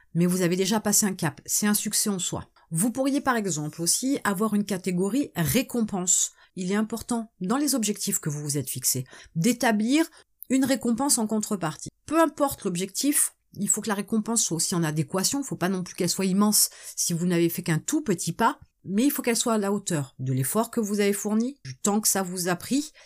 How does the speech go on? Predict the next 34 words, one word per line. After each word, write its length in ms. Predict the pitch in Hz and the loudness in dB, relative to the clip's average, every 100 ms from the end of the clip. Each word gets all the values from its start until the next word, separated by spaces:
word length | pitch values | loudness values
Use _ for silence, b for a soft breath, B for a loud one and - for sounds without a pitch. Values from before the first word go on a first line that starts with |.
| B | B
et 60 | 160 | 0
de 100 | 170 | 2
ce 60 | |
que 100 | - | 2
ça 120 | 165 175 | 0 0
vous 200 | 175 220 | 0 0
a 80 | |
ramené. 320 | 214 160 123 - - _ | 0 0 -2 -6 -14 _
Il 240 | 226 240 247 | 0 2 2
est 160 | 226 | 2
évident 420 | 254 233 226 233 | 0 2 0 0
que 260 | 233 185 165 - | 0 0 -2 -2
on 240 | 202 208 233 | 0 2 2
est 80 | |
dans 120 | 226 226 | 2 0
le 60 | |
positif, 540 | 226 214 208 - 214 - | 0 -2 -2 -4 -6 -2
mais 120 | 180 | -2
il 40 | |
faut 160 | 175 185 | -2 -2
être 200 | 175 - | -4 -2
aussi 240 | 196 226 | -2 -2
dans 160 | 180 151 | -2 -2
le 80 | 139 | -2
négatif 580 | 151 170 180 175 - 147 | 0 2 0 -2 -6 -6
entre 240 | 135 165 | -4 -4
guillemets. 460 | 165 196 233 277 b b | -4 0 0 0 b b
Vous 260 | 151 220 226 | -4 0 2
allez 160 | 226 226 | 2 0
pouvoir 360 | 208 208 196 | -2 0 0
avoir 220 | 185 185 | 0 -2
une 80 | 175 | 0
catégorie 680 | 156 143 156 160 185 262 - _ - | -2 -2 -4 -2 -2 -4 -6 _ 0
échec. 540 | 226 - 175 170 | 2 2 0 -4